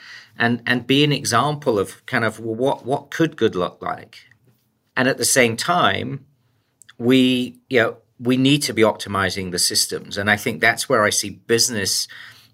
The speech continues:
and f-, the finance sector really starting to sort of move and try and, and, and do more. I've had the great privilege to work in N G Os, in,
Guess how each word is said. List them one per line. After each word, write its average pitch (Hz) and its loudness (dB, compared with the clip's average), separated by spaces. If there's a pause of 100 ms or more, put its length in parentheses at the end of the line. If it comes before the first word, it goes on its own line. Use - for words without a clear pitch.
and 95 0
f-, - -14
the 101 -10
finance 123 0
sector - -2
really 123 2
starting 110 0
to - -8
sort 101 -2
of 95 -2
move 107 0
and 95 -4
try 117 2
and, 95 0
and, 101 -8
and 101 -6
do 101 -4
more. 92 -4 (720)
I've 113 -2
had - -2
the 113 4
great 117 0
privilege 117 0
to - -8
work 98 0
in 92 -4
N 110 -2
G 101 0
Os, 92 -2
in, 90 -6